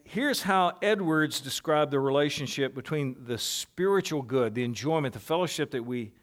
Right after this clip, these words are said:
have in Christ, but the thirst for more that it produces. He says, "Spiritual good, what we experience in Christ, is of a satisfying nature.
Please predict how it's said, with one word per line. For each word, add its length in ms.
have 260
in 140
Christ, 720
but 160
the 80
thirst 480
for 160
more 280
that 140
it 140
produces. 640
He 80
says, 280
"Spiritual 760
good, 440
what 180
we 100
experience 500
in 80
Christ, 440
is 240
of 180
a 160
satisfying 1200
nature. 460